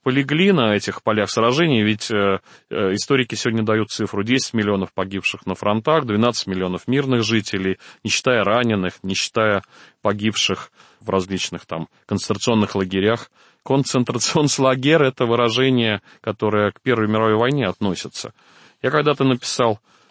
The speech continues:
э, песню русским героям, и там вот как раз, э, выражаю своё вот отношение нас не накроет флагом военным,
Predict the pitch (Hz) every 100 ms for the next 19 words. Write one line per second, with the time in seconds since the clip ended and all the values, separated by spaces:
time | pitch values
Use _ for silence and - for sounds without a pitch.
0 | _ - - - - 196 190 165 156 135
1 | 131 - 123 113 120 135 170 160 135 104
2 | 104 - 107 98 101 101 95 104 - -
3 | - 92 87 87 87 90 90 92 98 110
4 | 131 147 107 82 - 92 90 87 85 -
5 | 87 104 - 165 147 104 82 82 _ _
6 | - - _ - 92 87 95 92 92 95
7 | 87 82 - 95 87 85 85 95 113 165
8 | 139 123 110